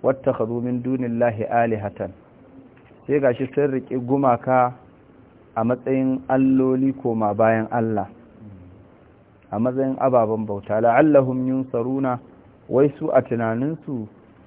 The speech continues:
lokacin da suka shiga cikin musiba za a taimake su, su wayannan gumakan za su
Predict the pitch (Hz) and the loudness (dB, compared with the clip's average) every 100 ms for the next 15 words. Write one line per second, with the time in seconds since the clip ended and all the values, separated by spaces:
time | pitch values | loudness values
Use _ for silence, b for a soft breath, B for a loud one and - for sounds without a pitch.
0 | - - 127 147 135 143 131 117 139 120 | -20 -2 0 0 -2 -4 -6 -6 -8 -6
1 | 120 120 - 135 135 120 - 135 135 127 | -8 -8 -8 -6 -6 -8 -8 -6 0 0
2 | 117 143 135 - 120 110 - 135 135 120 | 4 2 2 -4 -4 -4 -2 0 0 -6
3 | 107 - - 135 139 127 127 127 131 120 | -12 -16 -12 0 2 4 2 -2 -2 0
4 | 123 117 113 107 | -2 -4 -4 -6